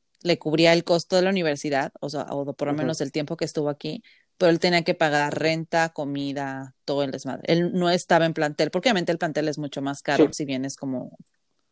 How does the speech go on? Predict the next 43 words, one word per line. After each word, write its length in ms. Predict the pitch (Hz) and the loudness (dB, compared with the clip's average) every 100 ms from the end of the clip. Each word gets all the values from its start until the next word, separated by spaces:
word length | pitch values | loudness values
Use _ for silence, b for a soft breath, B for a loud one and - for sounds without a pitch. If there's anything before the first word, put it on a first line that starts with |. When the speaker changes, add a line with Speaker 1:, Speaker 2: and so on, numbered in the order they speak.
| _ _ _ | _ _ _
Speaker 1:
como 320 | - 147 135 _ _ _ _ _ _ - | -8 -4 -4 _ _ _ _ _ _ -4
internacional, 680 | 175 156 147 147 160 175 139 | 0 2 2 2 2 0 0
Speaker 2:
Ujú. 140 | 120 123 | -6 -6
Speaker 1:
¿no? 220 | 151 196 _ _ - _ _ _ - | -6 -6 _ _ -20 _ _ _ -4
Entonces 160 | 185 | 2
sí 120 | 233 | 4
se 100 | 254 | 6
Speaker 2:
Internacional. 280 | 262 254 240 | 6 6 6
Speaker 1:
puede, 120 | 214 165 | 4 2
digo, 180 | 160 | -4
si 100 | 160 | -6
están 160 | 180 233 | -2 -2
estudiando 260 | 240 233 226 | 0 -2 -2
una 120 | 208 | -2
carrera 220 | 185 190 | 0 -2
en 100 | 202 | -2
México, 560 | 190 180 165 165 196 - | -4 -6 -6 -4 -4 -6
Speaker 2:
Ujú. 160 | 123 120 _ _ | -12 -12 _ _
Speaker 1:
en 160 | - 156 | -12 -4
la, 140 | 143 - | -4 -2
en, 240 | 160 151 - | -6 -6 -8
en, 200 | 143 - 160 | -8 -8 0
chequen 300 | 208 196 220 | 0 4 4
en 120 | 226 | 4
su 80 | 233 | 2
universidad, 480 | 214 208 240 226 240 | 2 0 2 0 0
porque 220 | 180 156 | -6 -6
a 20 | |
lo 60 | 151 | -6
mejor 240 | 151 160 | -6 -6
tienen 340 | 170 170 170 | -6 -6 -6
un, 420 | 170 170 170 170 165 _ _ _ _ _ _ _ _ _ _ - _ _ _ - | -6 -6 -6 -6 -8 _ _ _ _ _ _ _ _ _ _ -20 _ _ _ -4
un 120 | 175 | 2
programa. 600 | 196 185 196 196 156 - _ - | 4 6 6 4 0 -6 _ -8
Ujú. 300 | 185 202 190 _ _ - _ _ _ - - _ _ _ _ - | -6 -6 -8 _ _ -20 _ _ _ -20 -20 _ _ _ _ -2
Speaker 2:
Un 80 | 151 | 4
programa, 360 | 156 143 127 | 8 8 8
Speaker 1:
Ujú. 220 | 98 101 220 | 2 0 -2
Speaker 2:
un 140 | 127 | 0
programa 360 | 143 135 135 127 | 2 2 0 -2
como 240 | 131 117 | 2 4
de, 180 | 110 92 | 4 4
de, 380 | 107 101 67 | 2 0 -4